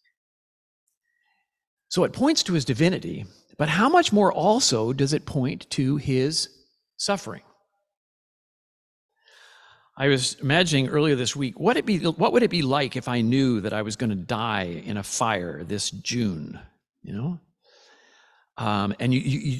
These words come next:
you, you knew it was gonna happen, and, and you, you just, it was a, it was a done deal. The sheer anticipation of that would add all that much more to the agony.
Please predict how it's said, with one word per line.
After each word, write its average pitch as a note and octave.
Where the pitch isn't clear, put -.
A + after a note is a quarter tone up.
you, C3
you C3
knew C3
it G3
was F3+
gonna F3
happen, C#3+
and, A2
and A2+
you, A2+
you G#2
just, F#2+
it A2+
was F#2+
a, F#2+
it B2
was G2+
a G2+
done C3+
deal. A#2
The E3
sheer C#4+
anticipation F3
of G#2+
that F#2+
would F3
add A3+
all A#3
that A3
much F3+
more D#3
to -
the B2+
agony. B2+